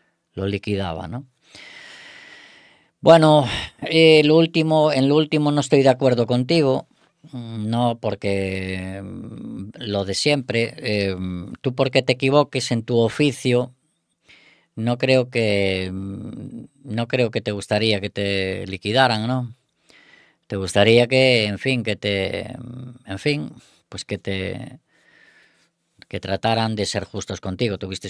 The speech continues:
un mal día o, o, o, en fin, es que el mundo arbitral es muy di-, es muy difícil arbitrar, hombre, es muy difícil, no,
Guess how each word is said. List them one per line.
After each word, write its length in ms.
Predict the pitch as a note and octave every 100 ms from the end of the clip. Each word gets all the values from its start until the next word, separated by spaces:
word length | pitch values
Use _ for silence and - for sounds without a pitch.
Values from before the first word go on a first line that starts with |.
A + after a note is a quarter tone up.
| -
un 80 | F#2+
mal 200 | G#2+ C3
día 380 | E3+ F3 A#2+
o, 60 | G2
o, 960 | F#2+ F2+ F2+ F2 F#2 F2 F2 F2+ F#2+ - _ _
o, 100 | F#2+
en 80 | F2+
fin, 300 | D#3 E3+ A#2+
es 280 | F#2+ F#2+
que 80 | -
el 80 | G#2+
mundo 280 | B2+ C3 B2+
arbitral 460 | B2 B2 C3 C3+ C3
es 100 | B2
muy 180 | B2
di-, 140 | A2 G#2+
es 100 | C3
muy 220 | C#3 C#3+ B2+
difícil 600 | A2 - B2 - G2+ F#2+
arbitrar, 480 | F2+ F2+ F#2 F2+
hombre, 400 | F2+ F2+ E2+ F#2+ -
es 160 | F#2+ G#2
muy 180 | A2+ G#2+
difícil, 560 | F#2+ G#2 F2 G2 G2
no, 280 | A2+ G#2+